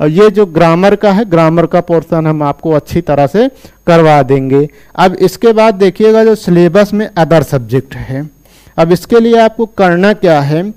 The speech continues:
कुल मिला के जो हमारा जीके का जो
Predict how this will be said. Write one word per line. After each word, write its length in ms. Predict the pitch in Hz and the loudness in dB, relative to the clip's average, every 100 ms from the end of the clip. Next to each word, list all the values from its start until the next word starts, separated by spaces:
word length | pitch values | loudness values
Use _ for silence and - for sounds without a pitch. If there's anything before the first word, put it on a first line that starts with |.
| - - _ - | -18 -20 _ -4
कुल 220 | 233 254 | 0 2
मिला 440 | 226 208 185 175 180 | 2 2 4 4 2
के 260 | 196 208 151 113 - _ _ _ _ _ - - - | 2 2 2 -4 -16 _ _ _ _ _ -20 -16 -12
जो 220 | 131 202 226 | -2 2 2
हमारा 760 | 196 180 170 185 196 170 202 214 - - _ - | 2 2 4 4 4 2 -2 -10 -20 -20 _ -12
जीके 480 | 139 175 185 220 214 | -2 0 0 0 0
का 180 | 220 214 | 2 0
जो 160 | 208 | 2